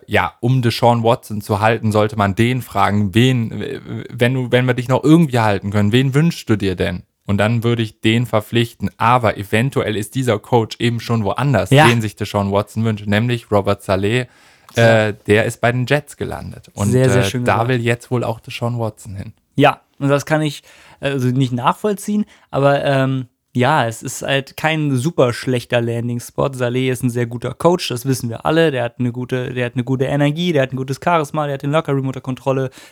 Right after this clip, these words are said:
Speaker 2: Ne, Defensive der forty-niners hat geschnurrt wie ein, wie ein Kätzchen oder ein gut frisierter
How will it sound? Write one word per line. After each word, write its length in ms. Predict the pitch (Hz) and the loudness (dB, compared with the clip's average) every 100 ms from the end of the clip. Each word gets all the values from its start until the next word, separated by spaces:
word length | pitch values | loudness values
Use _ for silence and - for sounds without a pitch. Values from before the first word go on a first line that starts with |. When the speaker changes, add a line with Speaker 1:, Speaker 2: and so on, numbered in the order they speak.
| - | -2
Speaker 2:
Ne, 140 | 151 | 0
Defensive 460 | 143 143 143 135 123 | 0 -2 -2 -4 -4
der 100 | 123 | -4
forty-niners 480 | 131 127 127 127 123 | 0 0 0 -2 -4
hat 140 | 123 | -4
geschnurrt 520 | 120 - 135 147 165 - _ - _ | -4 2 6 6 4 0 _ -20 _
wie 120 | 127 | -4
ein, 160 | 120 120 - - | -4 -4 -10 -6
wie 80 | 117 | -4
ein 100 | 117 | 0
Kätzchen 440 | 135 135 143 131 | 0 0 0 0
oder 140 | 117 110 | -2 -6
ein 160 | 107 - _ _ - | -10 -12 _ _ -4
gut 160 | 139 | -2
frisierter 640 | - - 110 139 135 127 | -4 -6 0 0 2 -2